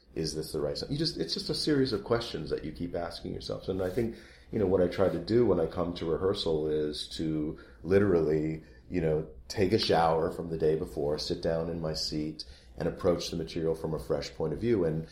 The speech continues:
and watch it as if I'm, you know, seeing it for the first time. And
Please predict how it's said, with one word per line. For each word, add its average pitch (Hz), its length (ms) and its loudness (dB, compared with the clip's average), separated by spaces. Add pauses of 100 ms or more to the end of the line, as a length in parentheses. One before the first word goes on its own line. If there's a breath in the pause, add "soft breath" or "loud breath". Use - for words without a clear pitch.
(240 loud breath)
and 82 140 -2
watch 85 340 2
it - 140 2
as 78 220 2
if 80 180 -2
I'm, 76 540 -4 (140)
you 90 140 -6
know, 76 200 -2
seeing 87 320 0
it 82 120 -2
for - 120 -6
the - 80 -4
first - 340 -2
time. 98 380 -2
And 76 240 -4